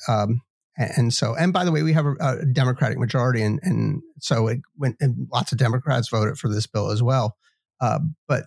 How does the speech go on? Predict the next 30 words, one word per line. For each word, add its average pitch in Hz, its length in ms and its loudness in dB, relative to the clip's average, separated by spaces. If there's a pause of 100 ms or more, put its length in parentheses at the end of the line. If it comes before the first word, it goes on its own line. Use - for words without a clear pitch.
(100)
uh, 143 200 0 (720)
you 180 80 0
know, 156 100 2
it, 156 260 -2
it, 170 200 0
I 156 120 4
think 202 220 0
it's 170 140 -2
just 160 240 -2
a, 139 200 -2
a 135 80 2
matter 127 280 2
of 127 100 0
perception. 123 640 0 (300)
A 156 60 0
lot 165 340 2
of 269 80 -2
this 254 120 2
stuff 214 240 0
is 202 140 0
historical. 180 800 0
You 151 140 0
know, 143 200 2
you 151 160 2
know, 151 120 2
the 135 100 0
presidents 160 640 0
that 139 160 -2
wiped 143 340 0
out 139 340 2